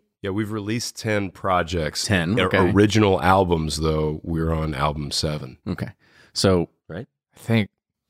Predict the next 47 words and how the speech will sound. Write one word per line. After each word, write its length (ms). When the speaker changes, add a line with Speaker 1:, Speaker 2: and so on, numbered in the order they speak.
Speaker 3:
yeah, 200
six 240
Speaker 1:
Yeah, 60
Speaker 3:
or 20
Speaker 1:
yeah, 60
Speaker 3:
seven. 340
Speaker 1:
no, 120
it's 100
seven. 300
Speaker 3:
Okay. 300
Speaker 1:
If 220
you 140
can 80
count 180
Creature. 320
Speaker 2:
if, 180
if 160
I 140
was 160
to 100
just, 240
like, 240
I'm 140
not 160
going 220
to 60
do 180
it, 20
I'm 80
not 100
gonna 80
put 140
you 60
on 40
the 40
spot. 200
If 80
I 60
was 80
to 60
just, 180
like, 140
go 160
and 100
scroll 380
through 120
the 200